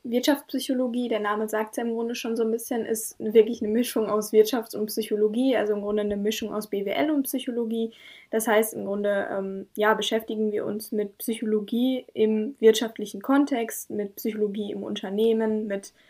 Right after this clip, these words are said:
Psychologie, was Arbeitnehmer angeht. Ähm, in diesem ganzen Kontext bewegen wir uns im Grunde.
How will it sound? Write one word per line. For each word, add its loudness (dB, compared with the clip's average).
Psychologie, 0
was 0
Arbeitnehmer 2
angeht. -6
Ähm, -6
in -6
diesem -2
ganzen -4
Kontext -6
bewegen -2
wir -2
uns -6
im -10
Grunde. -6